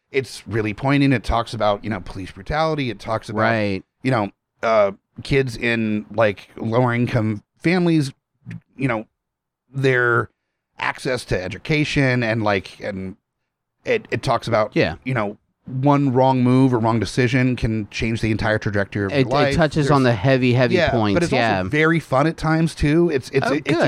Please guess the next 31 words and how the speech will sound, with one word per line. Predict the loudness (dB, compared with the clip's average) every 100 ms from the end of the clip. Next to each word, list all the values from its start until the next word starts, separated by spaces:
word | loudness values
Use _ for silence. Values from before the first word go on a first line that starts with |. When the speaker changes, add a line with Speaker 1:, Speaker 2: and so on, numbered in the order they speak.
| -2
Speaker 2:
good. |
Speaker 1:
great | -6 -4 -2 -2
film | -2 -2 0
that | 0
I | -2
thoroughly | 0 -2 -2
suggest. | -6 -4 -2 -2 0
Speaker 2:
Okay. | 0 0 -4 -8 _
Speaker 1:
And, | -4 0
uh, | 2 0
Eden | 0 0
Duncan | 0 -2 -4
Smith | -2 -2 -2
is | 0 2 2 -4 -16 _ _ _ _ _ _
acting | -8 -8 -10
circles | -12 -8 -8 -4 -2
around | -2 0
everybody | 0 0 2
else | 0 -2
in | -6
that | -4
movie. | -4 -4 -6 -8
I | -4
mean, | -2 -4 -4
it's, | -2
Speaker 2:
Awesome. | -2 -4 -6
Speaker 1:
it's | -6 -6
well | 0 2 2
acted, | 0 0 -2
but | -2
she's | -4 -2 -2